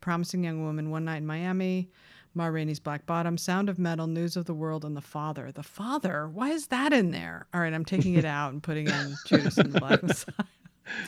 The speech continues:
Speaker 1: So that means I have to go on the site and change that too. God, that's so dumb. What the hell?
Speaker 2: Well, I put Soul at number ten because I don't,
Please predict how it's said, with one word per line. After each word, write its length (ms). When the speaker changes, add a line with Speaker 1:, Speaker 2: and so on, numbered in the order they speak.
Speaker 1:
So 160
that 140
means 160
I 60
have 180
to 80
go 180
on 160
the 80
site 380
and 100
change 400
that 280
too. 400
God, 580
that's 220
so 180
dumb. 400
What 160
the 60
hell? 800
Speaker 2:
Well, 160
I 120
put 220
Soul 280
at 80
number 180
ten 240
because 220
I 40
don't, 160